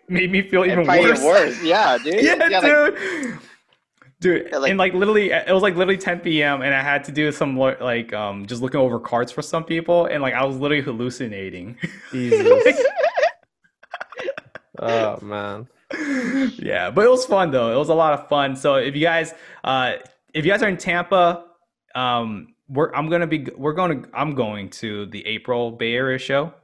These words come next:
Speaker 1: You know, I
Speaker 3: Mm-hmm.
Speaker 1: think we're, I wanna definitely go to more shows, and I think we should really start looking to do our own table, man.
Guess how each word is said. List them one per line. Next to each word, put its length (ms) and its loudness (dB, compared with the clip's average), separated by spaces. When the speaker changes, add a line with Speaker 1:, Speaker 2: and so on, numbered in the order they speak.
Speaker 1:
You 60 -10
know, 220 -4
I 100 -4
Speaker 3:
Mm-hmm. 80 -6
Speaker 1:
think 140 -4
we're, 200 -6
I 60 -4
wanna 220 -4
definitely 300 -6
go 140 -4
to 40 -6
more 200 -8
shows, 500 -8
and 100 -6
I 60 -2
think 180 -4
we 80 0
should 180 -4
really 380 -2
start 260 -6
looking 300 -10
to 100 -20
do 140 -12
our 140 -8
own 140 -14
table, 320 -16
man. 260 -18